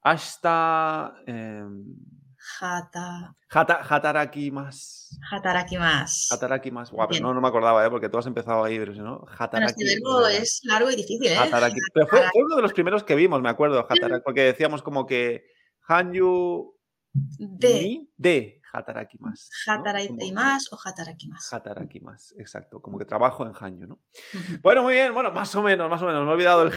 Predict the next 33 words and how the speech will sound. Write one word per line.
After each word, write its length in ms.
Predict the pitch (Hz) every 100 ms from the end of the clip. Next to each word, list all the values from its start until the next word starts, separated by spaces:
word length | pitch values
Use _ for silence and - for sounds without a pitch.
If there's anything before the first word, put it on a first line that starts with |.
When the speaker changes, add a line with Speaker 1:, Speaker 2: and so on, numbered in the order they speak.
| 190
Speaker 1:
hima, 240 | 190 196 214
¿eh? 40 |
Speaker 2:
Bien. 140 | 208 170
Speaker 1:
Pero 160 | 175 143
bueno, 220 | 165 151
ha 60 |
sido, 400 | 147 190 185 175 165
ha 80 |
sido 200 | 156 175
bueno 240 | 160 170 190
porque 180 | 156 151
justo 300 | - 170 175
hoy 100 | 165
creo 120 | 175
que 40 | 165
vamos 180 | 143 143
a 20 |
hablar 160 | 135
un 80 | 135
poquito 300 | 127 131 123
de 80 | 131
esto, 180 | 143 123
¿no, 140 | 123
Ana? 140 | 131 151
¿De 100 | 139
qué 60 |
vamos 180 | 151 151
a 40 | 143
hablar 160 | 135
hoy 80 | 131
en 60 | 123
el 60 |
podcast? 520 | 120 117 110 107 -